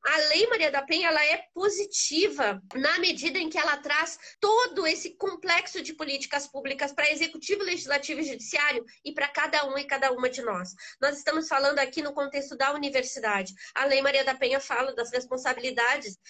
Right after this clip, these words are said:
de nós que estamos nas universidades. Ela diz, compete às universidades a produção de dados e de pesquisas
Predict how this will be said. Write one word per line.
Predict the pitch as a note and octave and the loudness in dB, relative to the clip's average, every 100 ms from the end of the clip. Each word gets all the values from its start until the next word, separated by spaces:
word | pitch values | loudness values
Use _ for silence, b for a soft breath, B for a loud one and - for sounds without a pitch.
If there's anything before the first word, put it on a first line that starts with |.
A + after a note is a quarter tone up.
| B | B
de | - | -4
nós | C4+ C4 G4+ | 2 2 2
que | - | -4
estamos | F4+ C4+ B3+ A3+ | -4 -2 -2 -2
nas | A#3+ | -2
universidades. | A#3+ A3+ A3+ A3+ A3 G#3 F#3+ F#3 - B | -2 0 0 0 0 0 0 -6 -16 B
Ela | C4 D4 | 0 0
diz, | - D4 D4 - | 0 -2 -2 0
compete | C#4+ C4 C4+ C#4+ E4+ E4+ - G3 B - | -4 -2 0 2 2 -2 -8 -8 B -2
às | B3+ F4 D#4+ | 2 2 0
universidades | D#4+ C#4 C4 B3+ A#3 B3+ C4+ C4+ | -4 -2 -2 -2 -2 0 2 0
a | |
produção | C#4 C#4+ C#4+ - D4 | -2 -4 -8 -8 -8
de | C#4 B3+ | -8 -4
dados | A#3+ C4 C#4+ - B3 | 0 2 2 0 -10
e | B3 | -12
de | C4+ | -6
pesquisas | B3+ B3 - C4+ D#4+ C4+ B3 | -6 -6 -8 -4 -4 0 -2